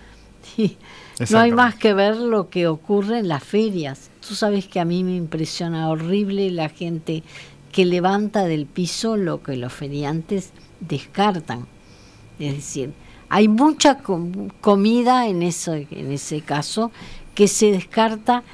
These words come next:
Speaker 1: sin motivos, porque la fruta y la verdura en esas condiciones mantiene sus condiciones nutritivas, sus aspectos nutritivos. Pero, ¿qué les parece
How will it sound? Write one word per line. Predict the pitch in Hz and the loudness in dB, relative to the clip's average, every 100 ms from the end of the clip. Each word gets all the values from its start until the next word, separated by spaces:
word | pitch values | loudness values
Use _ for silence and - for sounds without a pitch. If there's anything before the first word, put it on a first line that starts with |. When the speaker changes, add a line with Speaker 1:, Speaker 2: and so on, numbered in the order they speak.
| - - | -20 -12
Speaker 1:
sin | - - 226 | -2 2 4
motivos, | 240 247 233 214 220 254 254 | 4 0 0 2 4 2 4
porque | 247 170 170 151 | 2 2 -2 0
la | 143 131 | 0 -4
fruta | - 165 175 185 190 | -4 -6 -4 -2 -2
y | |
la | 175 170 | 0 0
verdura | 170 175 196 190 214 | -2 -2 -2 -2 -2
en | 202 | -2
esas | 180 180 | -2 -4
condiciones | - 202 190 170 - 165 190 208 | -2 -4 -2 -4 -4 -2 -2 -2
mantiene | 185 160 151 147 147 180 202 - - - - - | -2 -4 -4 -4 -4 -4 -8 -16 -20 -20 -20 -20
sus | - - 160 - | -16 -4 -4 -2
condiciones | 165 151 147 131 135 127 147 151 | -2 0 -2 -4 -4 -2 -2 -2
nutritivas, | 185 160 147 135 139 131 120 104 | -4 -4 -6 -8 -6 -6 -6 -8
sus | - - - 104 - - - - | -10 -14 -14 -16 -16 -18 -20 -20
aspectos | 143 - 143 - 120 | -20 -14 -14 -12 -12
nutritivos. | 117 107 113 92 78 101 - - | -12 -14 -14 -14 -14 -16 -18 -10
Pero, | - 175 170 160 - - - - - | -4 -2 -2 -6 -16 -20 -20 -18 2
¿qué | 277 | 4
les | 302 277 | 4 2
parece | - 180 185 190 - 220 196 | 4 4 4 0 0 -2 -2